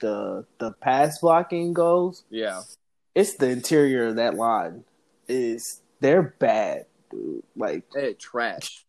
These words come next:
Speaker 1: they're trash. Like Austin, Austin Reeder, Ryder, or however you say his, he's garbage.
Speaker 2: Yeah.
Speaker 1: I'm sorry. Like I and, and I don't.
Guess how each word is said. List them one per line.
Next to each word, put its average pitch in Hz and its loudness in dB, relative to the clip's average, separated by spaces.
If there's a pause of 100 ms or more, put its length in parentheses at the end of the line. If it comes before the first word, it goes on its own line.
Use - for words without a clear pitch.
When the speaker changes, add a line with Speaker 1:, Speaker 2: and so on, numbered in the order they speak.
(160)
Speaker 1:
they're 147 4
trash. 113 -4 (160)
Like 117 -4
Austin, 151 2 (140)
Austin 143 -2
Reeder, 139 2
Ryder, 135 4
or 117 -4
however 139 0
you 127 -4
say 113 -6
his, 110 -10 (540)
he's 233 4 (180)
garbage. 113 2 (180)
Speaker 2:
Yeah. 117 0
Speaker 1:
I'm 160 0
sorry. 113 -2 (160)
Like 131 -6 (160)
I - -8
and, 131 -6
and 135 -4
I 135 -2
don't. 156 4